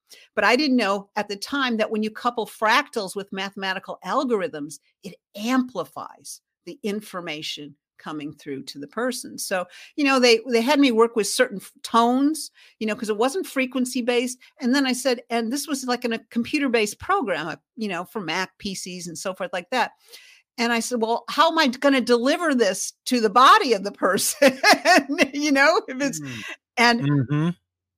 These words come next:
Speaker 1: and they went inside my memory and they brought forth the picture of Superman in the Fortress of Solitude, where he's downloading all of these big crystals, the history of his race.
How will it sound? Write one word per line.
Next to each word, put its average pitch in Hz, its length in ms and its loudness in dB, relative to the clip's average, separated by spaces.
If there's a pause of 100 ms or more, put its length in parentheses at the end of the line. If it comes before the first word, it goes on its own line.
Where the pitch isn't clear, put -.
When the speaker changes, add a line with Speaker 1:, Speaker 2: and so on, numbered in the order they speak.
Speaker 1:
and 226 160 2
they 220 80 2
went 254 280 0
inside 269 380 -2
my 220 160 -4
memory 196 640 -6 (140)
and 208 100 -2
they 202 80 -2
brought 196 400 -2
forth 214 300 -4
the 202 80 -16
picture 247 480 -6
of 202 100 -6
Superman 190 840 -10 (240)
in 196 140 -8
the 190 160 -8 (140)
Fortress 214 500 -6
of 277 80 -8
Solitude, 196 800 -4 (300)
where 220 160 0
he's 240 240 0
downloading 240 760 4 (100)
all 262 420 6
of 226 80 -2
these 214 220 -4
big 240 320 -2
crystals, 269 640 -4
the 196 80 -10
history 247 640 -6
of 190 160 -4
his 196 240 -6
race. - 720 -4